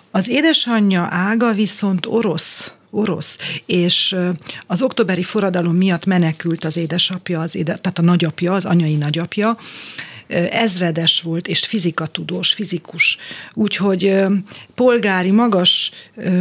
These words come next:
kultúr és, ö, vagyoni szinten is több házuk volt Ploiesten. Amikor, ö, a nagy hirtelen a második világháború végén győztesként került ki Románia, és, ö, minden államosításra került,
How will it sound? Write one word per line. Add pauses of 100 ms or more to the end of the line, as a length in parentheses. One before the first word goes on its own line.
(140)
kultúr
és,
ö,
vagyoni
szinten
is
több
házuk
volt
Ploiesten. (520)
Amikor,
ö, (440)
a
nagy
hirtelen
a
második
világháború
végén
győztesként
került
ki
Románia,
és,
ö,
minden (180)
államosításra
került,